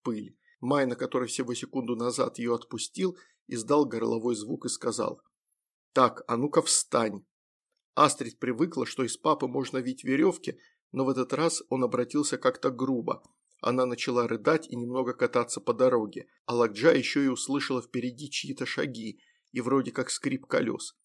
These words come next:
Пока далеко, но будет совершенным позором показаться перед новыми,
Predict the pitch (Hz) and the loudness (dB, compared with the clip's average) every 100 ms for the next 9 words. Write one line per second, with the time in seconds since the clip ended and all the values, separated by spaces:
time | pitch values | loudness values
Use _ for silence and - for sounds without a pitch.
0 | _ _ - - 123 113 117 - 165 123 | _ _ -2 4 4 4 0 2 4 4
1 | 104 117 110 - 120 117 - 127 117 - | 0 -2 -2 -4 -2 -2 -2 -2 -4 0
2 | 120 110 165 127 - - - 110 117 117 | 0 4 4 4 0 -2 0 0 -2 -2
3 | - 120 107 120 156 135 110 110 | -4 -6 -4 0 0 0 -2 -6